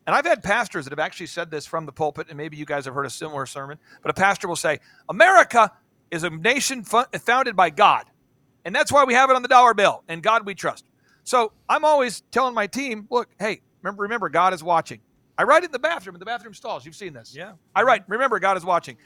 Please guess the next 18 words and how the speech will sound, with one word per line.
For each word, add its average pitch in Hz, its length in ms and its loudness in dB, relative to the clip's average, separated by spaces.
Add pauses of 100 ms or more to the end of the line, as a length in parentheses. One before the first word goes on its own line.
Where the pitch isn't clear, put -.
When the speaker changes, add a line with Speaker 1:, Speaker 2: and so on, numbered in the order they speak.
(200)
Speaker 1:
So - 140 -12
one 254 120 -2
of 294 60 -4
my 254 140 -2
designers 190 440 -4
says, 180 180 -6
"Hey, 214 240 -4 (340)
what 226 180 2
if 302 80 -4
we 269 120 -8
put 214 300 0 (220)
the 190 80 -8
dollar 208 380 2
bill 214 260 0
symbolism 170 640 -6
from 165 140 -14
the 151 80 -10
dollar 180 440 0